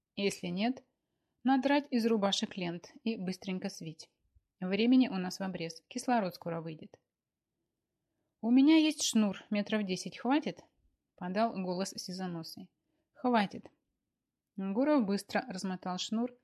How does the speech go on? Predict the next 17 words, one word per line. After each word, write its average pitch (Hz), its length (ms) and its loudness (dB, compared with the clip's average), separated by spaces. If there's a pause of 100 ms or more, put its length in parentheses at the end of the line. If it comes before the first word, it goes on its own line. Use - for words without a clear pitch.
(380)
и 269 60 0
один 302 260 2
конец 233 380 2
привязал 185 460 -4
к - 80 -20
ноге 180 240 -6
Стаса. 185 500 -12 (1900)
«Доплывёшь 285 500 4
до 277 100 4
конца. 202 600 2 (520)
Если 208 240 0
сразу 208 340 0
выйти 208 220 0
возможности 196 580 0
не 208 140 0
будет, 226 440 -2 (240)
выход 190 420 -4